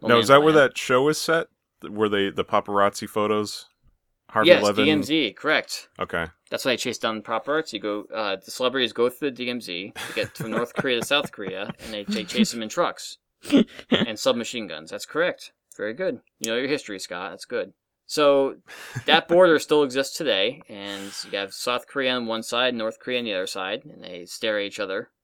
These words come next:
Speaker 1: every day. But in nineteen fifty, when the war was going on, this is the major, you know, they'll push back and forth across this line, basically, the thirtieth parallel,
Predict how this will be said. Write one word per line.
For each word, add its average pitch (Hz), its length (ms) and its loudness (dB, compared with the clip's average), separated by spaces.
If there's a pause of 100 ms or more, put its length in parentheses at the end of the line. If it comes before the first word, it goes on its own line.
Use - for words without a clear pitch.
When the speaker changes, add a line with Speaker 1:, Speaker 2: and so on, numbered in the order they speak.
(180)
Speaker 1:
every 92 180 -16
day. 90 300 -12 (580)
But 123 160 2
in 123 80 0
nineteen 165 320 -2
fifty, 185 340 0
when 127 140 0
the 117 80 2
war 208 160 8
was 202 120 6
going 113 260 2
on, 110 220 4
this 120 140 -6
is 135 80 -10
the 123 80 -4
major, 117 540 0 (320)
you 123 80 -8
know, 104 80 -2
they'll 107 200 4
push - 280 -2
back 120 240 4
and 113 120 -10
forth 139 260 2
across 113 380 -2
this 107 240 -8
line, 120 320 2
basically, 95 520 -10
the 87 80 -16
thirtieth 104 400 -8
parallel, 98 540 -4